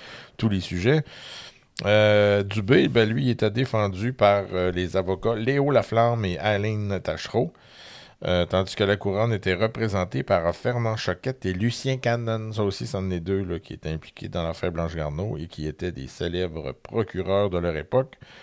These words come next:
Célèbres, mais pas, euh, infaillibles non plus, on le verra, surtout dans l'affaire Blanche Garneau. Euh, selon l'art-, un article de, du, du journal L'Action catholique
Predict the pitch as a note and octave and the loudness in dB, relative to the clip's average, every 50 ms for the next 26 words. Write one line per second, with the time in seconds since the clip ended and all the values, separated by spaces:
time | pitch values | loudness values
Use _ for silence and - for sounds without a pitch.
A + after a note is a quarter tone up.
0 | - - - - _ - - - - - - A#2+ A2+ G#2+ A2+ B2+ - E2 D#3 D#3 | -20 -20 -20 -20 _ -20 -16 -12 -6 0 2 2 4 4 4 4 4 4 4 4
1 | C#3 C#3+ D3+ D#3+ C#3 A2 G#2+ G#2+ G#2 - - A#2 A#2+ A#2+ A#2+ A#2 A#2 A#2 G#2+ G2 | 4 6 6 4 4 2 0 -2 -2 -2 0 2 4 4 6 6 6 4 4 4
2 | G2 F#2+ F#2 - F#2+ G2 F#2+ F#2 F#2+ E2+ E2+ F#2 A2 B2+ B2 G2+ F#2 F#2+ F2 E2 | 4 2 0 0 -2 -4 -2 -2 -2 -2 0 0 -2 -2 -2 -2 0 0 0 0
3 | E2 D#2+ D#2 - - G#2+ B2 C#3+ A2 F#2 F2+ D#2 - D#2 D2 D#2 F#2+ G#2+ A#2+ A#2+ | -2 -4 -4 -4 -2 -2 0 0 0 0 -2 -2 -2 -4 -4 -4 -4 -6 -6 -6
4 | - E2 - - - B2+ B2 G2+ F2 D#2+ D#2+ - - B2 A#2+ G#2+ A2 A#2+ B2 G#2+ | -8 -10 -10 -6 -6 -4 -2 -2 -2 -2 -2 0 0 0 2 2 2 2 2 2
5 | F#2+ F2+ E2 D2+ C2 B1 - _ _ _ _ - - - - - - - - - | 0 -2 -2 -4 -6 -10 -14 _ _ _ _ -20 -20 -20 -20 -20 -20 -20 -20 -20
6 | - - _ _ _ _ - - F#2+ G2 G2 G2+ G2+ G2 - - B2+ D3 G3 G3 | -20 -20 _ _ _ _ -6 -2 0 2 4 4 2 4 4 6 6 6 8 8
7 | F3+ C#3 A2 - - A#2 A#2+ A2+ G#2+ A2+ A#2+ - - - - - - _ _ - | 6 6 6 2 0 0 2 4 4 2 2 0 -2 -2 -4 -4 -4 _ _ 0
8 | G#2 G2 G2 F#2+ F#2 F#2 F2+ F2+ F2+ F2 E2+ F2 F2 E2 D#2+ F2 F#2 F2 F2 F2 | 2 4 4 4 4 2 2 2 0 0 0 0 -2 -4 -6 -8 -8 -8 -8 -8
9 | F2 F#2+ G2 F#2+ F#2+ G2+ F#2 G2 G#2 A2+ B2+ B2 A#2+ G#2+ F#2+ F#2 F2+ F#2 G#2+ - | -8 -6 -4 -2 -2 -2 0 2 2 2 2 2 2 2 2 0 0 0 -2 -4
10 | - - C#3 D3 - G#2+ G2 - F#2+ F2+ F#2+ G#2 - | -4 -4 -4 -2 -2 -2 -2 0 -2 -2 -2 -4 -8